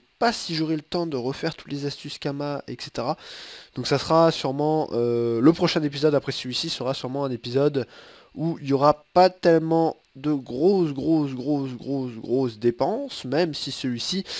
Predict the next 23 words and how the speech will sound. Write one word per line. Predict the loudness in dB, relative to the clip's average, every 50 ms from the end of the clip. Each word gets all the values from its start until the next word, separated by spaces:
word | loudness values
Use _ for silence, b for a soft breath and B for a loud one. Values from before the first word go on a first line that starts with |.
| B B B B B B B 2 6
euh, | 8 8 8 8 8 8 8 6
eh | 8
bien | 8 6 6
tout | 6 4
simplement | 2 0 2 2 4 4 4 4
les | 4 4 2
dix | 0 -2 -4 -2
millions | -2 -2 2 4 4 4 4
vont | 4 2 2 0
pratiquement | 0 0 0 0 0 0 0 0 0 2
partir. | 4 2 2 2 0 -2 0 0 4
Je | 6 6 6
tourne | 6 6 4 2
cet | 2 0 -2 -2
épisode | -4 -2 2 4 4 4 4
devant | 2 0 0 2 2 2 2
les | 4 4 4 4
douze | 2 0 -4 -2
coups | -2 -4 -2
de | 0
midi, | 0 0 2 2 2 4
c'est | 8 8 8
formidable. | 10 12 12 12 12 10 8 6 6 8 10 12 12 12 10 10 8 4 4 4